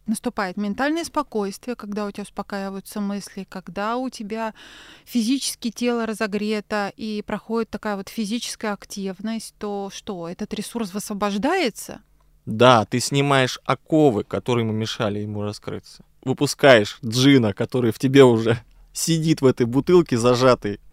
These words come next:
Speaker 2: потому что ты с утра до вечера сидишь в офисе, сидишь в машине, сидишь в автобусе, сидишь, в электричке сидишь. А джин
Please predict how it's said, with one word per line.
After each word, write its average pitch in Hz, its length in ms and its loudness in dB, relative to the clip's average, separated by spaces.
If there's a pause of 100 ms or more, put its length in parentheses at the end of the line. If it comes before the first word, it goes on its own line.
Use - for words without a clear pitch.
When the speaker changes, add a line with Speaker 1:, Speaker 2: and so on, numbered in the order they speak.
(120)
Speaker 2:
потому 120 340 0
что 113 140 -6
ты 131 120 -2
с - 80 -6
утра 139 280 4
до 190 100 2
вечера 143 400 2
сидишь 127 380 -2
в 113 80 -2
офисе, 127 680 4 (180)
сидишь 107 360 -2
в 113 60 -8
машине, 123 580 2
сидишь 127 320 -4
в - 20 -2
автобусе, 131 580 4
сидишь, 120 460 -2 (160)
в - 80 -6
электричке 139 500 2
сидишь. 120 400 -2 (360)
А 110 160 -2
джин 160 420 4